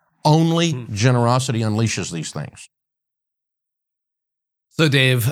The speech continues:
Speaker 2: uh, you got a lot of young listeners listening, le-, young leaders listening.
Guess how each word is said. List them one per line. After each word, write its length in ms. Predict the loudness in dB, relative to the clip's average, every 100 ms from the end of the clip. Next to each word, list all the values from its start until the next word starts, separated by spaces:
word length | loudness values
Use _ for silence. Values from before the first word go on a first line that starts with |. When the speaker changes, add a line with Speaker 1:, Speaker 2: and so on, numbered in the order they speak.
| -2
Speaker 2:
uh, 360 | -2 0 0 -2 -6 -14
you 80 | -2
got 160 | 2 2
a 40 |
lot 160 | 2 2
of 60 |
young 320 | 2 2 2 0
listeners 800 | 0 -2 -2 0 0 -2 -10 -18 _ _ _ _ _
listening, 840 | -8 -4 -4 -6 -6 -4 -4 -4 -2
le-, 100 | 0
young 260 | 0 0
leaders 400 | 0 0 -2 -4
listening. 500 | -6 -6 -4 -4 -6